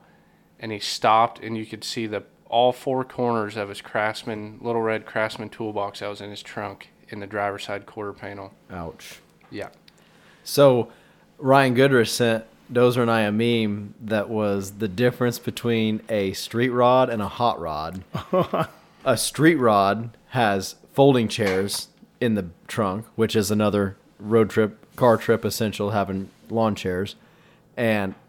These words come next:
Speaker 2: a hot rod has a toolbox in the trunk because you're gonna need to work on it.
Speaker 3: Yes.
Speaker 2: Um, so obviously bring chairs, just like the racetrack, because, you know, you get to some place and you might be sitting there for a while, especially when we do our,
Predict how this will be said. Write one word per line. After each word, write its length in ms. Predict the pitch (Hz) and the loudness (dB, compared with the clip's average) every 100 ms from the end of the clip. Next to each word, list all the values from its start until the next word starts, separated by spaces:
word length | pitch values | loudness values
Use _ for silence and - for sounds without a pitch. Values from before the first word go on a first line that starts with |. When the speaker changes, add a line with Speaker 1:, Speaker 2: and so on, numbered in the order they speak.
| - | -2
Speaker 2:
a 200 | 104 92 | 0 0
hot 300 | - 143 117 | 4 4 4
rod 320 | 98 90 95 | 4 0 0
has 180 | 107 98 | -4 -6
a 40 | |
toolbox 520 | 90 139 113 85 - 87 | -2 2 2 2 -2 -10
in 60 | |
the 60 | 73 | -12
trunk 260 | - 60 - - - - 101 | -12 -14 -16 -20 -20 -12 -6
because 480 | 107 110 92 92 - _ _ - | -2 0 -2 -4 -14 _ _ -4
you're 160 | 120 | 0
gonna 140 | 120 113 | 2 4
need 160 | 110 | 4
to 60 | 120 | 8
work 240 | 143 143 | 8 8
on 200 | 101 82 | 4 0
it. 80 | 73 - | -6 -6
Speaker 3:
Yes. 560 | 143 135 123 110 - - _ _ _ - - | 0 0 0 -4 -12 -18 _ _ _ -12 -2
Speaker 2:
Um, 540 | 113 101 87 85 95 - | 0 2 -2 -4 -8 -2
so 240 | 135 110 | 4 4
obviously 480 | 110 123 127 - 120 | 4 4 4 2 0
bring 260 | 113 123 117 | 4 2 2
chairs, 520 | 123 117 135 139 - - | 4 6 4 0 -12 -12
just 180 | - 120 | -6 0
like 160 | 117 110 | 2 2
the 80 | 110 | 2
racetrack, 640 | 113 117 - 117 127 117 | 2 2 2 2 2 -2
because, 480 | 107 107 104 101 101 | -4 0 0 0 -4
you 100 | 113 | -2
know, 300 | 107 104 101 107 - | -2 -2 -6 -14 -10
you 140 | 107 107 | -4 0
get 180 | 113 110 | 0 -2
to 80 | |
some 220 | 104 113 107 | -4 -2 0
place 460 | 110 107 110 - | 0 0 0 -6
and 320 | 101 90 92 - _ | -8 -8 -10 -16 _
you 140 | 113 110 | -6 -2
might 160 | 104 | 0
be 140 | 104 104 | -2 -4
sitting 260 | 120 104 | -4 -4
there 160 | 104 104 | -4 -6
for 120 | 101 | -2
a 40 | |
while, 180 | 95 95 | 0 0
especially 400 | 101 - 107 107 | -2 -2 -2 -2
when 80 | 104 | -2
we 60 | 101 | 0
do 160 | 107 | 0
our, 240 | 98 92 | 2 0